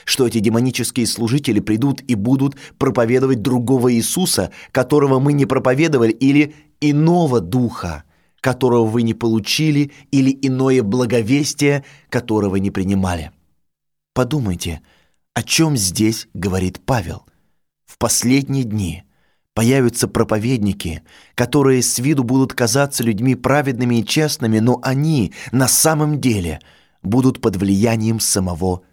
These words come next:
сатаны. Они будут людьми совершенно другого духа, проповедующими другого Христа, иного духа, возвещающими другое благовестие. Это кажется ужасным. Но вы и я должны быть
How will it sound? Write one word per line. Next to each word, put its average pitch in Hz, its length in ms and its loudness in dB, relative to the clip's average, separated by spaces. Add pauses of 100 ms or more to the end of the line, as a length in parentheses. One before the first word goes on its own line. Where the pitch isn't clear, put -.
(240)
сатаны. 87 680 -4 (920)
Они 127 200 2
будут 113 260 0
людьми 113 320 0
совершенно 117 600 0
другого 110 400 0
духа, 113 400 -2 (220)
проповедующими 117 840 0
другого 117 440 2
Христа, 127 600 0 (260)
иного 135 400 2
духа, 147 460 0 (180)
возвещающими 123 1040 0 (160)
другое 104 480 0
благовестие. 95 800 -4 (920)
Это 120 220 0
кажется 107 400 0
ужасным. 98 600 -2 (720)
Но 107 200 0
вы 120 140 2
и 117 100 2
я 104 300 -2 (580)
должны 101 440 -2
быть 98 280 -6